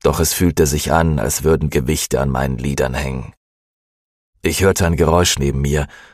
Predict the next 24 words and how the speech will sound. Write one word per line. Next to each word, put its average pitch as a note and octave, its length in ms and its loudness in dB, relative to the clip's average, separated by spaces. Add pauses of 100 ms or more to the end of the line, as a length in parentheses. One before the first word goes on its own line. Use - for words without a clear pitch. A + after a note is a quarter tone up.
(140)
und - 160 -2
spürte F#2 340 4
dann D#2 160 4
die E2 140 2
Anwesenheit D2+ 720 2
einer D2 240 0
anderen D2+ 340 0
Person. D2 600 -2 (1040)
Mir G#1+ 200 -6
wurde B1 260 -2
übel, C2+ 480 -6 (360)
als - 160 -6
ich D2 120 -4
meinen C#2 200 0
Kopf - 300 -2
drehte D2 400 0
und B1+ 120 -2
es C2 160 -2
schließlich - 440 -2
schaffte, - 360 0
hinzusehen. C2+ 760 -2 (1000)
Ich - 180 -2
wollte D2 220 -2
zurückweichen. C#2 800 -2